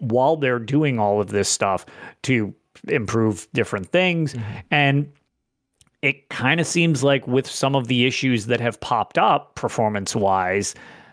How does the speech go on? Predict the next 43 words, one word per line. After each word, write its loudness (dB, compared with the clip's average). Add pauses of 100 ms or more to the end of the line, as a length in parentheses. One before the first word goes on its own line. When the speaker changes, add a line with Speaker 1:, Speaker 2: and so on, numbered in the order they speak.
(120)
Speaker 1:
that -4
might 0
not 0
be 4
a 2
bad 2
thing -2
at -6
the 2
<laughs> 2
moment, 0
because -2 (360)
stacking 0
more 4
things -2
on 4
before 2
the -2
previous 0
blocks -2
are -4
set -2
up 2
is -6
not 2
really 4
gonna 0
make 2
a 0
Speaker 2:
Mm-hmm. 0
Speaker 1:
stable 0
foundation, -2
regardless -2
of -4
whether 0
you -4
think -4
it -2
takes -2
too 0
long 2
or 0
not. 0